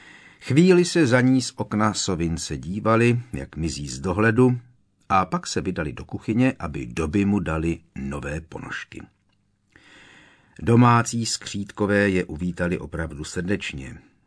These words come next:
Uctivě se jim klaněli a honem jim šli připravit čaj. Dobby byl z dárku celý bez seberadostí.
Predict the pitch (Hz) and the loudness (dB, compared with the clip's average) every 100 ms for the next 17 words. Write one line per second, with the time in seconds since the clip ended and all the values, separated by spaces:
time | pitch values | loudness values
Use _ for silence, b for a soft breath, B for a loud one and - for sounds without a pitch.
0 | _ 117 - - 117 98 98 98 101 - | _ -4 -4 0 2 4 2 2 -2 -10
1 | - 69 67 - - 87 104 107 110 113 | -14 -14 -14 -14 -6 -2 0 0 2 0
2 | 113 _ _ 104 107 92 165 170 156 127 | -2 _ _ 2 2 2 2 2 2 0
3 | 139 135 - 123 123 - 92 85 87 87 | 0 -2 -4 -4 -4 -4 -6 -4 -4 -4
4 | - - 76 69 62 _ _ _ _ _ | -8 -4 -4 -4 -10 _ _ _ _ _
5 | _ 80 82 107 92 107 104 78 78 73 | _ -4 0 0 2 2 0 -8 -12 -10
6 | 69 65 85 85 78 - - 101 92 82 | -10 -6 -4 -4 -6 -12 -10 -6 -6 -6
7 | 73 76 - - - 65 65 65 - - | -8 -10 -12 -12 -12 -12 -12 -14 -16 -18
8 | - | -20